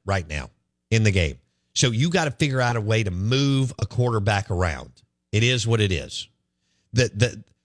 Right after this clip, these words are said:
there's more athleticism. They're better. They look deeper. What we're doing with the edge rush, even though the game is called in favor of the offense,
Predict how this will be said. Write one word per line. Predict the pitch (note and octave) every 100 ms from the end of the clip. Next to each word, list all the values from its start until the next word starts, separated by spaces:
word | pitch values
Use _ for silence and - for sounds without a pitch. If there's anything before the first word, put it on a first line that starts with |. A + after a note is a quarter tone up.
| -
there's | A#2 F#2+
more | A2+ C#3 D#3+ D#3+
athleticism. | C3+ C3 C3 A#2 A#2+ A#2 A2 A#2+ A2 A2+ G#2 G#2 -
They're | G2
better. | E2+ A#2 A#2+ B2+ B2 A#2 A2 -
They | G#2
look | G2 G2 E2
deeper. | A2+ A#2+ A2+ A#2+ A2+ A2 G#2 _ _ _ _ -
What | A2 C3
we're | B2
doing | G#2 A#2+ A#2+
with | A#2 G#2+
the | G#2+ A2+
edge | A2 G2
rush, | A2 -
even | D3+ G#3
though | C4
the | A#3
game | D3 G2+ B2 C3+ F3 F#3
is | C3+
called | - - C3+ B2+ G2+ F2 E2+
in | - G#2+
favor | - A#2 A#2+ A#2
of |
the | G#2+ A2
offense, | G#2 F#2 D2 - -